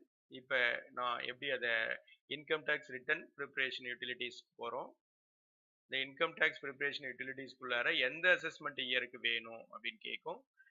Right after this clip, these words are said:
நமக்கு லெட்டர் வந்து ரெண்டு வருஷத்துக்கு வந்திருந்தா ஒவ்வொரு வருஷமா இதை வந்து நம்ம அப்லோட் கொடுக்கணும். முதல்ல ரெண்டாயிரத்தி பதினாறு பதினேழு, பதினஞ்சு பதினாறு வந்திருந்தா பதினஞ்சு பதினாறு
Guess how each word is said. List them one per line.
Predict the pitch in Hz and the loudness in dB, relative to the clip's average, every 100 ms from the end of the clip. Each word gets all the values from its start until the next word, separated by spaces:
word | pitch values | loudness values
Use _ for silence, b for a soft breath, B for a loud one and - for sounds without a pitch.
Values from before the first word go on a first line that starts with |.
| _ | _
நமக்கு | 135 147 143 | -4 -2 2
லெட்டர் | 139 135 175 | 2 6 6
வந்து | 160 156 | 6 4
ரெண்டு | 147 143 151 | 2 2 0
வருஷத்துக்கு | 151 156 139 135 | 0 -2 -6 -8
வந்திருந்தா | 127 127 117 139 240 _ B _ | -6 -6 -2 -4 -4 _ B _
ஒவ்வொரு | 131 156 185 180 | -6 2 4 6
வருஷமா | 160 170 151 151 143 | 4 0 2 4 4
இதை | 123 | 2
வந்து | 120 120 131 | 0 -2 -2
நம்ம | 127 120 117 131 | -2 0 0 0
அப்லோட் | - 120 120 | -2 -4 -6
கொடுக்கணும். | 120 113 135 240 _ | -8 -10 -10 -12 _
முதல்ல | - 123 131 | -6 0 2
ரெண்டாயிரத்தி | 123 120 123 123 123 | 4 6 6 6 0
பதினாறு | 120 120 123 123 | 0 2 2 2
பதினேழு, | 117 113 113 113 117 | -2 -4 -2 -4 0
பதினஞ்சு | 120 131 131 131 | 0 0 -4 -2
பதினாறு | 123 120 120 117 | -2 2 0 0
வந்திருந்தா | 110 113 - 90 | -4 -4 -4 -2
பதினஞ்சு | 131 123 123 117 | 0 0 -2 -4
பதினாறு | 117 113 110 110 | -4 -4 -6 -6